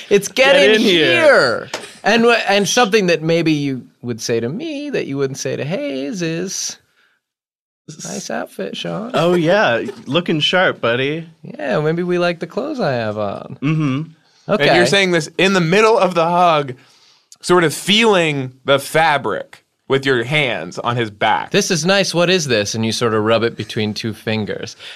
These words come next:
Speaker 1: And then, and, and I wouldn't mind this in the middle of the hug, too. Like, "Mm, that does me good."
Speaker 3: And this should be quiet because you're right in his ear.
Speaker 1: Yes,
Speaker 2: Okay.
Speaker 1: it's very quiet and it's almost to yourself, but it's the idea that the hug is some strong medicine for you.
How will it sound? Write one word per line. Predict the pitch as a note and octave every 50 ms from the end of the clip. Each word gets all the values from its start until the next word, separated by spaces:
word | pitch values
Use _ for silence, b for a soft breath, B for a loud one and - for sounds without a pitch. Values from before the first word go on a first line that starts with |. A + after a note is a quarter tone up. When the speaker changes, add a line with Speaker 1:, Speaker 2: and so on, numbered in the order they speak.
| B -
Speaker 1:
And | C#3+ D#3+ F3
then, | F3 E3+ E3
and, | D#3+ C#3+ - D3+ D3 D3+ D3 D3 - -
and | D3+ D#3
I | D#3 D#3 E3
wouldn't | G#3 B3 B3 A3+ G3
mind | F3 D#3 D3 D3 D3+
this | E3 F3 - -
in | D3 B2
the | A#2+
middle | B2 A#2+ A#2 A#2 A2+
of | G#2+
the | A2 G#2+
hug, | A2 A2 G#2+ G2+ G#2
too. | - - C3 B2+ A2+ G#2+ G2+
Like, | G2 F#2 F2+ F2+ b b b b b b b b b b _ -
"Mm, | E3 D#3+ F3 E3 D3+ C3+ B2 A2+ G2+ F#2+
that | F#2+ F#2+ F#2+ -
does | A2+ G#2 G2 - -
me | G#2+ G#2 G2+
good." | F2+ - G#2+ G#2+ A2 B2 - - - - - _ _ _ _ _ _ b b b b b b b -
Speaker 3:
And | D3 D#3+ F#3+
this | A3+ -
should | B3 A3 F#3
be | G3
quiet | D3+ - - - E3 E3 E3 D3 B2+ A2 F#2 -
because | B2 B2+ - C#3+ C3+ B2+
you're | B2+ C3+ C3
right | B2+ C3 D3 E3+ -
in | - C#3+
his | C#3+ C3+ A#2+ A2
ear. | - A2+ A#2 A2+ G#2 E2+ B1 D2+ - _
Speaker 1:
Yes, | - F3 F3 F3 D3+ B2 - B2+
Speaker 2:
Okay. | D#3 -
Speaker 1:
it's | - C#3+
very | D3+ A3+ B3 B3 A3
quiet | - F#3+ F#3 E3+ E3 D#3+ D3+
and | D3 D3+
it's | C#3+ -
almost | A3 A#3 A#3+ A3 F3+ - -
to | E3+ D3+
yourself, | C#3+ C#3 - - - F3 D#3+ D3 C3+ C3 -
but | - C#3 C3
it's | C3+ B2+ - -
the | - D#3 D#3
idea | D3+ D#3 D#3 D3+ F#3+ F#3+ F3
that | D#3+ D#3 D#3 -
the | D#3 D#3+
hug | F3 A3 B3+ B3 F#3 F#3
is | E3 D3 -
some | - - F#3+ E3+
strong | D3 - - - F3+ F3 E3+ D#3 C#3+
medicine | C#3 C#3 C#3+ - - - A2 G2+ G2
for | F#2 - G#2+ G2+
you. | F#2+ F#2 - - - - -